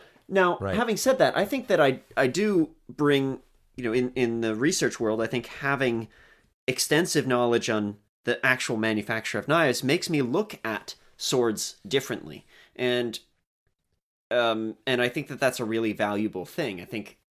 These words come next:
Speaker 1: being able to, to talk with the craftsmen about the speci-, specificity-, specificities of how they're working and that sort of thing, that was,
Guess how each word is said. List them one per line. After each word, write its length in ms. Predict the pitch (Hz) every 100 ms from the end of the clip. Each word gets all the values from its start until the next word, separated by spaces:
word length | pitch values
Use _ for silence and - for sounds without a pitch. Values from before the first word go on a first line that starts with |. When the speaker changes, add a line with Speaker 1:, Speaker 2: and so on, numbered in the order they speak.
| - 113 -
Speaker 1:
being 180 | 117 107
able 220 | 101 101
to, 280 | 98 95 92 - _ _ -
to 80 | -
talk 340 | - 127 135
with 140 | 143 -
the 40 |
craftsmen 640 | - 110 107 - 107 98
about 380 | 90 110 123 135
the 60 | 107
speci-, 480 | - 120 - 131 -
specificity-, 960 | - 175 165 135 170 165 156 - -
specificities 880 | 139 - 196 - 170 180 165 151 139
of 120 | 104
how 200 | 117 110
they're 100 | 104
working 380 | 104 107 104 107
and 80 | 95
that 120 | 92
sort 120 | 117
of 80 | 95
thing, 140 | 92 113
that 120 | -
was, 260 | 107 -